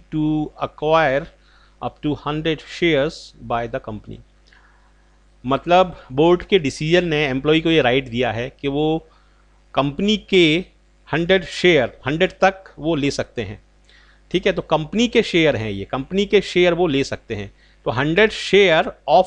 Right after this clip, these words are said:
the company यहाँ पर आपको बोलना पड़ेगा, जो शेयर हैं वो कंपनी के हैं, ठीक है?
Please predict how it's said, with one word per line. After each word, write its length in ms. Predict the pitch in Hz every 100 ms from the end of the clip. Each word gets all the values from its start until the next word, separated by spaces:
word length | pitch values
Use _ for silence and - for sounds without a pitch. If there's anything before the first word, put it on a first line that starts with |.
| 170
the 140 | 175
company 300 | 170 151 151
यहाँ 220 | 147 127
पर 120 | 127
आपको 240 | 127 - 123
बोलना 260 | 113 110
पड़ेगा, 320 | 104 98 98 - _ _ _ _
जो 140 | 156 160
शेयर 420 | - 170 180 220
हैं 360 | 156 151 160 180
वो 180 | 147
कंपनी 420 | 156 131 120 147 156
के 160 | 151
हैं, 280 | 104 107 85 _ _ _ _ _ _ -
ठीक 140 | 190
है? 220 | 156 -